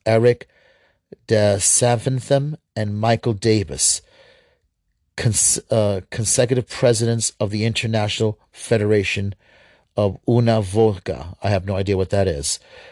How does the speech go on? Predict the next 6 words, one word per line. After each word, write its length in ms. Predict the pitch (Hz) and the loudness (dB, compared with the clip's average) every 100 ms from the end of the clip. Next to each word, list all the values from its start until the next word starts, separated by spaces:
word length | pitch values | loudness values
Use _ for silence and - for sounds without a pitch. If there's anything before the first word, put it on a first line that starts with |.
| _ | _
When 220 | - 110 | -2 0
Simmons 800 | 98 - 156 151 117 117 123 - - | 0 2 2 0 -2 -4 -6 -8 -8
reminds 760 | 110 107 113 131 143 147 - | -8 -4 -2 -2 -2 -4 -4
Murr 460 | 117 107 92 92 98 _ _ _ _ 107 | -2 0 0 -2 -6 _ _ _ _ -4
that 340 | 104 107 - 117 | 0 2 0 0
a, 260 | 110 101 | 2 0